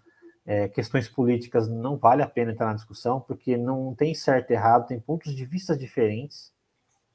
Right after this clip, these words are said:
O seu certo é o seu certo, outra pessoa tem outro certo dela,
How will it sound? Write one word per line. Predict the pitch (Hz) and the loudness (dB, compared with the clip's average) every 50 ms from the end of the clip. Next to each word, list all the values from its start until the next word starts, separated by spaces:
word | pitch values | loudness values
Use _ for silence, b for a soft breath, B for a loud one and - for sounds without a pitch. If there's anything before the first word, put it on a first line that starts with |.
| _ _ | _ _
O | - | 0
seu | - - 196 208 | 2 2 4 4
certo | - - - 156 190 214 214 220 | 2 2 4 4 4 4 2 -2
é | |
o | 185 | -4
seu | - - 185 | -4 -6 -8
certo, | - - 131 139 135 - - - - - - - - - - - | -4 -2 -2 -2 -2 -2 -6 -10 -8 -6 -6 -6 -6 -8 -10 -6
outra | - 127 143 143 156 | -4 -4 -2 -4 -4
pessoa | 147 - 180 - 156 156 165 160 151 | -6 -6 -6 -4 -4 -2 -2 -2 -4
tem | 151 - 160 160 | -6 -6 -6 -4
outro | 151 160 226 277 - - | -4 -4 -6 -6 -10 -12
certo | - - 139 117 117 - - 127 | -4 -2 -2 0 -2 -4 -4 -4
dela, | 104 95 92 95 - | -4 -4 -4 -6 -10